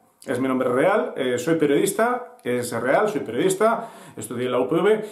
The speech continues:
y soy youtuber, o, o lo intento ser, aunque ya me han borrado un canal por decir la verdad. A, a ver, a YouTube no le gusta que se digan ciertas verdades, esto ocurrió, pues, em, imaginaros, eh, <clears throat> esto,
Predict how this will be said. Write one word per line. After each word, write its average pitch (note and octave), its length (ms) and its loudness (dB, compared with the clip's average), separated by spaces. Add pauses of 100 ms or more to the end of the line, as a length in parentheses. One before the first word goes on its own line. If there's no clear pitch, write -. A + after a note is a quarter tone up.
(160)
y C#3+ 80 -6
soy E3 160 0
youtuber, F3+ 500 4
o, A#2+ 380 -8
o D3 40 -2
lo C3 60 2
intento D#3 460 2
ser, F#3 320 0 (540)
aunque C#3 260 -2
ya C#3+ 160 0
me D3 60 2
han D3 100 0
borrado C#3+ 200 2
un D3 80 2
canal C#3+ 320 0
por C#3 260 2
decir C3 320 0
la D3+ 100 4
verdad. C3+ 360 0
A, A#2 240 -4
a C3 40 0
ver, B2 320 -4
a C3 300 -2
YouTube B2+ 440 -2
no D3 120 0
le C#3+ 60 0
gusta C#3 280 -2
que B2+ 160 -4
se - 320 -10
digan C3+ 280 0
ciertas C#3+ 300 -2
verdades, C#3 400 2
esto C3 220 -6
ocurrió, C3+ 500 0
pues, A2+ 220 -6
em, A2 80 -10 (480)
imaginaros, B2 680 -4 (500)
eh, - 360 -10 (120)
<clears throat> - 1080 -20
esto, - 300 -10